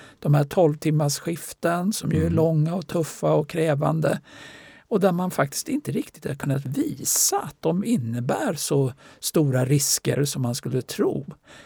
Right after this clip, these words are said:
Speaker 1: Möjligen med undantag för då säkerhet. Där det
Speaker 2: Just det.
Speaker 1: verkar som
Speaker 2: Mm.
Speaker 1: att olycksbiten, alltså att man blir mer trött och, och där det verkar finnas samband med att man, ja,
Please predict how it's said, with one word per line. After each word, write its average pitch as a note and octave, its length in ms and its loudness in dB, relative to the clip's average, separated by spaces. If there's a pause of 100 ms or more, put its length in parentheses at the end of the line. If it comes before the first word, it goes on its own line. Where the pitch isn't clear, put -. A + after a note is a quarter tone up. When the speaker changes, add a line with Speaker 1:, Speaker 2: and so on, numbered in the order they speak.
(140)
Speaker 1:
Möjligen D#3 840 6
med C3+ 160 6
undantag A#2+ 1040 2
för - 160 -4
då G#2+ 140 -6
säkerhet. - 1080 -6 (300)
Där - 120 -4
det B2 80 0
Speaker 2:
Just A#2+ 120 2
det. A#2 80 2
Speaker 1:
verkar G2 220 0
som - 240 0
Speaker 2:
Mm. F2+ 140 4
Speaker 1:
att G#2+ 60 2
olycksbiten, B2+ 1500 -4
alltså - 200 -6
att B2 100 -4
man C3+ 160 0
blir B2+ 140 0
mer A2+ 320 0
trött - 680 -6
och, A2+ 280 -2 (600)
och C#3 100 2
där B2 160 2
det A#2 60 2
verkar A#2 300 -2
finnas A2+ 380 -2
samband A2 840 -2
med A2 400 -8 (240)
att C#3 160 -8
man, B2+ 260 -2 (600)
ja, - 260 -2